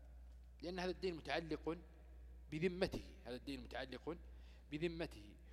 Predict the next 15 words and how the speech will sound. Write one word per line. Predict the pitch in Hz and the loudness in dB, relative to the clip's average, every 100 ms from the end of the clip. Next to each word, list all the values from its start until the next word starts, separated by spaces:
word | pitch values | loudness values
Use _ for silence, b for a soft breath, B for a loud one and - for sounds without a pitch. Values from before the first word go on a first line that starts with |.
| B B | B B
وإعطاؤها | 120 127 - 226 196 170 | 0 0 2 4 6 4
للفقير | 139 - - 143 120 | 2 -2 0 2 2
والمسكين | 113 127 - - 131 | -2 -6 -6 -4 -4
ولأصناف | 113 113 127 - 156 135 | -4 -4 -4 -2 0 0
الماذا؟ | 120 139 117 123 - - - - - - - - - B B | 4 4 4 0 -2 -12 -14 -14 -14 -12 -12 -12 -12 B B
الثمانية | 113 - 147 147 127 117 | -6 0 4 4 4 0
ممن | 156 143 | -2 -2
هم | 151 | -2
من | 143 | -2
الأحياء | 131 - 147 | 0 2 4
أولى | 180 165 | 6 6
من | 147 127 | 4 0
إعطائها | - 139 131 | 2 2 2
ماذا؟ | 131 120 | 2 0
قضاؤها | 123 135 135 127 160 | 2 4 4 4 2